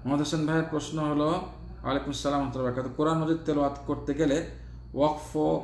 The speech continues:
মাখরাজ, ওয়াজিব গুন্না, তাজবিদ সব কিছুর প্রতি লক্ষ্য রাখতে হয়। ঠিক নামাজের মধ্যে সূরা তেলাওয়াত কিংবা দোয়াগুলো পড়ার সময় কি কোরআনের মজিদের তেলাওয়াতের যে নিয়ম কানুন আছে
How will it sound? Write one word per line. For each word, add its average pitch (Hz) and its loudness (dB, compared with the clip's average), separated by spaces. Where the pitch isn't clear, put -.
মাখরাজ, 139 4
ওয়াজিব 127 2
গুন্না, 139 2
তাজবিদ 131 2
সব 127 -4
কিছুর 131 -4
প্রতি 123 -4
লক্ষ্য 123 -2
রাখতে 113 -2
হয়। 104 -2
ঠিক 156 0
নামাজের 143 2
মধ্যে 143 0
সূরা 131 0
তেলাওয়াত 127 -2
কিংবা 135 2
দোয়াগুলো 127 2
পড়ার 123 0
সময় 127 -4
কি 135 -2
কোরআনের 123 0
মজিদের 120 4
তেলাওয়াতের 117 0
যে 117 -2
নিয়ম 139 4
কানুন 123 2
আছে 110 -2